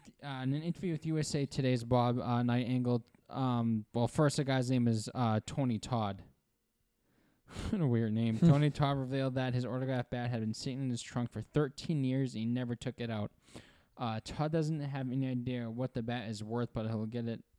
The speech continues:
Speaker 1: uh, but he'll get it, an idea at this coming Saturday when the, uh, bat is auctioned off. Uh, the bat was used in a nineteen ninety-four F-, Arizona Fall League game when Jordan was playing for the S-, uh, Scottsdale Scorpions.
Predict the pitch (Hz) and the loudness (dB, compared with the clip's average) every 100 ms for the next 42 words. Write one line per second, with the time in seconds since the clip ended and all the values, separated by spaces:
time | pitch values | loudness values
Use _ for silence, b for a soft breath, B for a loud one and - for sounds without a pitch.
0 | _ _ 127 117 117 123 127 120 127 131 | _ _ -18 -16 -14 -12 -12 -12 -12 -12
1 | 131 - _ - 127 120 120 123 117 - | -16 -18 _ -4 -2 -2 -4 -6 -6 -6
2 | 120 - 127 123 - 117 117 117 113 107 | -6 -4 -2 -2 -2 -4 -2 0 2 0
3 | 104 - 110 107 107 113 120 117 117 110 | -4 -8 -8 -6 -6 -6 -6 -6 -6 -6
4 | 113 - 107 95 107 - - _ _ b | -6 -6 -6 -6 -8 -12 -20 _ _ b
5 | b b b b b b b b b b | b b b b b b b b b b
6 | b 127 135 135 156 165 143 147 147 131 | b 0 2 2 2 2 2 2 2 2
7 | 131 139 - 143 131 - 131 131 - - | 0 -2 -2 -2 -2 0 2 2 -2 -12
8 | - - 127 127 127 117 - 156 151 156 | -20 -6 0 2 2 0 2 2 4 2
9 | 147 151 151 127 117 127 123 123 120 107 | 2 2 4 4 4 2 2 2 0 0
10 | - 131 127 - 117 107 - - 107 117 | -2 2 2 0 -2 -2 -6 -10 -8 -4
11 | 113 113 - 131 127 - 127 - 135 127 | -4 -4 -2 -2 -2 -2 -4 -2 0 0
12 | 135 131 131 127 - | 2 2 2 0 -4